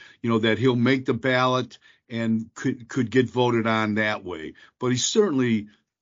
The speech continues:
you know, he certainly got, uh, you know, he did not,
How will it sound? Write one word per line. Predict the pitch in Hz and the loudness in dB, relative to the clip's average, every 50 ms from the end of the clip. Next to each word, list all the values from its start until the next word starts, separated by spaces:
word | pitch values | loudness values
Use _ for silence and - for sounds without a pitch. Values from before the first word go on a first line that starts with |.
| _ | _
you | 135 127 | -4 -2
know, | 123 120 | 0 0
he | 123 131 | 0 0
certainly | 131 - - 170 160 151 139 123 | 0 2 2 2 2 2 0 0
got, | 117 131 127 120 117 107 104 _ _ - | 0 0 0 0 -2 -4 -8 _ _ -12
uh, | 123 113 110 104 95 - _ 123 _ _ _ _ _ _ _ _ _ _ _ _ _ - | -10 -8 -8 -8 -8 -12 _ -20 _ _ _ _ _ _ _ _ _ _ _ _ _ -4
you | 156 | -2
know, | 139 | -2
he | 135 135 151 | 0 -2 -2
did | 131 120 156 151 147 | 0 2 2 2 4
not, | 151 175 175 170 165 | 2 2 2 2 0